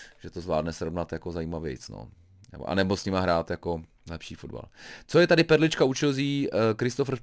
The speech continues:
Nkunku se zřejmě stane oficiálním hráčem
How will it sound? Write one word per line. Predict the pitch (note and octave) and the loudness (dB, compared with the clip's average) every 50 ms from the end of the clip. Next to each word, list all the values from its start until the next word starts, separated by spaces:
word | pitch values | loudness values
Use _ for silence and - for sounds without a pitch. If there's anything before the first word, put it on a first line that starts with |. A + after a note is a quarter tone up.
| - | -2
Nkunku | G#2 A2 G#2 G#2+ - C#3 E3+ F#3 G3 F3+ - C3 C3+ D#3 | -2 -2 0 4 6 6 6 6 6 4 2 0 -2 -2
se | D#3 - B2 A2 | -2 -4 -4 -4
zřejmě | G2+ F#2+ G2+ B2 C3+ C3+ B2 G2+ F#2+ G#2+ A#2+ - | -2 -2 -2 -2 -2 -2 -2 -2 -2 -2 -4 -6
stane | - - - G#2 G2+ G2+ | -10 -8 -6 -6 -4 -6
oficiálním | - - - G#2 - - G#2 F#2+ G2 G#2 F#2+ | -6 -6 -6 -6 -2 -2 -2 0 -2 -2 -2
hráčem | F#2+ F2 F2 - - F#2+ F#2+ G2 | -2 -2 -2 -2 -4 -4 -6 -6